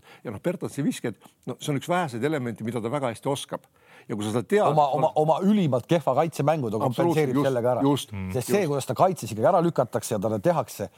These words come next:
Speaker 2: see jääb ka silma.
Speaker 1: Absoluutselt.
Speaker 2: Ega see jääb ka
Speaker 3: Ei,
Speaker 2: silma.
Speaker 3: arusaadav.
Speaker 1: Siin on kogu aeg kõik,
Speaker 2: Noh.
Speaker 1: kes on, kõik
Speaker 2: Jah.
Speaker 1: isegi Tais, mitte
Speaker 2: Noh.
Speaker 1: Tais, vabandust, vaid Tiimann võttis ta ju alati ette.
Speaker 2: Jah.
Speaker 1: Nagu seal äärel
Speaker 2: Jah.
Speaker 1: pall sai,
Speaker 3: Mhm.
Speaker 1: ta läks
Speaker 3: Mhm.
Speaker 1: pea ees mööda, hakkas minema, ta sai sealt mööda.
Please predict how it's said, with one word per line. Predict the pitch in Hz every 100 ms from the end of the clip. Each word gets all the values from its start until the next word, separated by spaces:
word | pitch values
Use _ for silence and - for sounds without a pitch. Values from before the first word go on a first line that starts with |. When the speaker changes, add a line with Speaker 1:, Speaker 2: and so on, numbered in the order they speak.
| _
Speaker 2:
see | - 160
jääb | 156 -
ka | 151
silma. | 165 117 104
Speaker 1:
Absoluutselt. | 117
Speaker 2:
Ega | 131
see | 156
jääb | 190
ka | 107
Speaker 3:
Ei, | 123
Speaker 2:
silma. | 175 220
Speaker 3:
arusaadav. | 392 202
Speaker 1:
Siin | 180 202
on | -
kogu | 214 220
aeg | 247
kõik, | 220 214
Speaker 2:
Noh. |
Speaker 1:
kes | 156 180
on, | 180
kõik | 214
Speaker 2:
Jah. | 160
Speaker 1:
isegi | 160 147 165
Tais, | 180 214 175 - 147 143
mitte | 135
Speaker 2:
Noh. | 139
Speaker 1:
Tais, | 139 139
vabandust, | 131 117 104
vaid | 117
Tiimann | 196 202 131
võttis | 113 127 113
ta | 135
ju | 127 -
alati | - 131 -
ette. | 131 -
Speaker 2:
Jah. | 123 127
Speaker 1:
Nagu | 120
seal | 127 185
äärel | 185 175
Speaker 2:
Jah. | 120
Speaker 1:
pall | 120 -
sai, | 208
Speaker 3:
Mhm. | 120 123
Speaker 1:
ta | -
läks | 147 117
Speaker 3:
Mhm. |
Speaker 1:
pea | 123 202 190
ees | 147
mööda, | 165 165 117
hakkas | - -
minema, | 117 110 104
ta |
sai | 110 185
sealt | 127 -
mööda. | 113 101